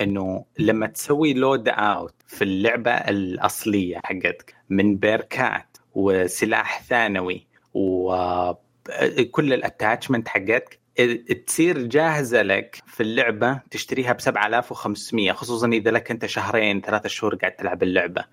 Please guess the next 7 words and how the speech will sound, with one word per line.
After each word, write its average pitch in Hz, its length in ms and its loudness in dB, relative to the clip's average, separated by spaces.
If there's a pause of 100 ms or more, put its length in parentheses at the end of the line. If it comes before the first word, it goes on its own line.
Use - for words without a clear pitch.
(260)
يصير 127 380 0
حرفيا 123 580 -2
كل 139 120 0
مرة 147 220 2
تنزل 131 420 0
في 120 120 -4
الجيم، 113 420 -2